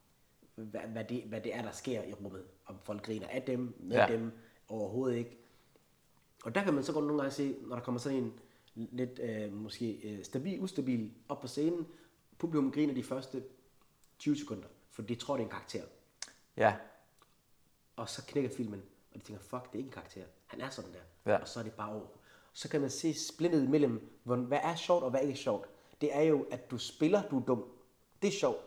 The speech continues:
Speaker 2: Ja.
Speaker 1: Men hvis du er dum, så er det ikke sjovt mere.
Speaker 2: Nej.
Speaker 1: Og det, det, det,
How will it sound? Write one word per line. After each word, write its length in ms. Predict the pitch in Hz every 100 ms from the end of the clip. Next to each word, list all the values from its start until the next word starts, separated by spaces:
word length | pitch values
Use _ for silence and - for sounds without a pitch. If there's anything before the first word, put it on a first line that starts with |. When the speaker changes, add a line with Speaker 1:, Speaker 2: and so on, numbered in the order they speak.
| -
Speaker 2:
Ja. 120 | 98 92 - - _ _ -
Speaker 1:
Men 180 | 117 120
hvis 120 | -
du 120 | 147
er 80 | 190
dum, 260 | - 160 127
så 100 | 151
er 20 |
det 40 |
ikke 100 | 185
sjovt 200 | 151 123
mere. 80 | 101
Speaker 2:
Nej. 140 | 101 - - - _ _ -
Speaker 1:
Og 220 | 127 123
det, 240 | 175 165 -
det, 180 | - 147
det, 180 | 156